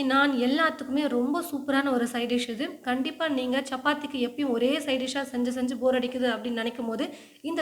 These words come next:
ரெசிபியை ட்ரை பண்ணி பாருங்க. ரொம்பவே விரும்பி சாப்பிடுவாங்க. அப்பப்போ செய்ய சொல்லியும் வீட்ல வந்து சொல்லுவாங்க. அந்த அளவுக்கு டேஸ்ட் எல்லாருக்கும் ரொம்ப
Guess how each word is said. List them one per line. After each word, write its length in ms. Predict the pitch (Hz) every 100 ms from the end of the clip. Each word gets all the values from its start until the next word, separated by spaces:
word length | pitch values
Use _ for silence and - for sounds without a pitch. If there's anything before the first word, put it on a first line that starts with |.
| 262
ரெசிபியை 320 | 262 262 269
ட்ரை 140 | 240 240 240
பண்ணி 160 | 226 226
பாருங்க. 260 | 220 233 339 392 - - _ 233
ரொம்பவே 280 | 262 311 302 294
விரும்பி 240 | 262 277 269 254
சாப்பிடுவாங்க. 460 | 220 220 220 220 330 302 - - _ 247
அப்பப்போ 260 | 262 277 320
செய்ய 140 | 269 311 -
சொல்லியும் 260 | 277 294 285
வீட்ல 160 | 277 269 240
வந்து 120 | 269 285
சொல்லுவாங்க. 380 | 240 233 226 269 277
அந்த 140 | 247 247
அளவுக்கு 280 | 262 311 277
டேஸ்ட் 340 | 269 262 247
எல்லாருக்கும் 400 | 233 240 247 247
ரொம்ப 120 | 240